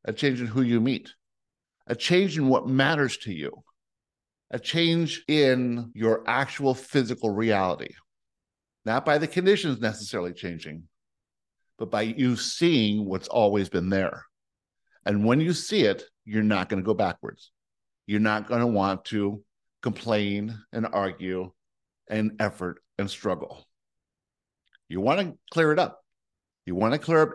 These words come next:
anything that's dragging you down. And as you move forward, it'll become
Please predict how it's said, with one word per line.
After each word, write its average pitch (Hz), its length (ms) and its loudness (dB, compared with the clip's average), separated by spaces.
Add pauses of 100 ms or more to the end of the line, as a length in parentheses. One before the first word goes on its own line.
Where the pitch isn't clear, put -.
anything 170 480 0
that's 156 160 -4
dragging 110 400 0
you 135 100 -2
down. 113 440 0 (760)
And 92 100 -2
as 107 220 0
you 156 60 0
move 160 180 0
forward, 120 440 4 (400)
it'll 95 160 -4
become 120 260 -2